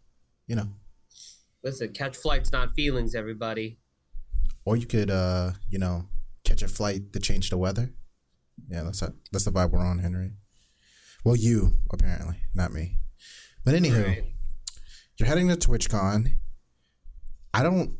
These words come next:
Speaker 1: this isn't on the docket, but because you're heading there, we could talk about it. But, like, what are your expectations for TwitchCon?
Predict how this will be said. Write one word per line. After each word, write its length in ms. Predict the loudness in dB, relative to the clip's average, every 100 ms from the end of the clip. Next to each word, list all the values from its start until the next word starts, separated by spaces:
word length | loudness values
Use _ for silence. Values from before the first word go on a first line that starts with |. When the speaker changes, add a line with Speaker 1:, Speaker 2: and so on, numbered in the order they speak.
| -8
Speaker 1:
this 220 | -4 0 2
isn't 200 | 2 2
on 120 | 2
the 80 | 2
docket, 440 | 2 0 -2 0
but 140 | 2
because 280 | 4 4 2
you're 100 | 0
heading 300 | 0 0 0
there, 480 | -2 -2 -4 -6 -10 -12 -4
we 140 | -2
could 220 | 0 -2 -6 _ _ _ 2
talk 260 | 2 2
about 280 | 0 2 2
it. 180 | -2 0
But, 100 | 0
like, 280 | 0 -4 -10 -14 -20 _ _ _ _ _ -18 -16 -16 _ _ _ _ _ _ _ -6
what 260 | 2 2
are 40 | 4
your 120 | 2
expectations 680 | 2 4 4 4 2 0 0
for 120 | 2
TwitchCon? 540 | 6 8 6 2 -6